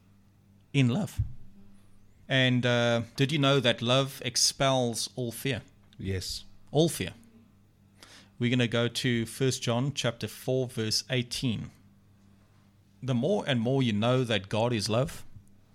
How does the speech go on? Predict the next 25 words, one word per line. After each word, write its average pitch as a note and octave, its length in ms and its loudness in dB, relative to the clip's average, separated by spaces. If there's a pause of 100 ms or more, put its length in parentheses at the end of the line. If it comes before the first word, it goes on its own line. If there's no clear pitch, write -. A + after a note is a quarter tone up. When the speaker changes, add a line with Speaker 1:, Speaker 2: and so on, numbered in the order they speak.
(220)
Speaker 1:
and B2 160 6
that A#2+ 120 6
he B2 80 4
loves A2 320 -2
you, C#3+ 220 0 (680)
it's C3 160 2
gonna B2 180 2
be A#2 280 0
easier D3+ 640 0
and A#2+ 240 -2
easier C#3 360 0
for B2 180 -2
you A#2 160 2
to A#2+ 140 -4
receive A2+ 340 -2
from A2 180 -2
God. - 260 -8 (640)
'Cause B2+ 240 6
you, D#3 220 4
you're D3+ 120 -2
gonna C3+ 180 2
have C3 200 2
this B2+ 160 -2
attitude B2+ 500 -2
that A2 200 -2